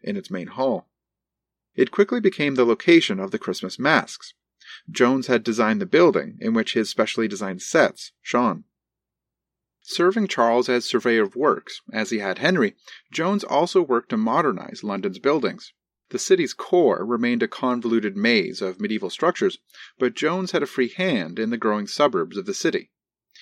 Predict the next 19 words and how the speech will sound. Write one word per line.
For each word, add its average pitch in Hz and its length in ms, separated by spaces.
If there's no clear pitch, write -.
He 135 120
worked 135 240
closely 170 460
with 107 140
the - 100
Earl 107 160
of 98 140
Bedford - 460
in 110 180
turning 110 320
Covent 101 340
Garden 110 440
into 110 340
an 107 80
imitation - 640
of - 400
Italy's 92 440
urban 92 300
landscape. - 520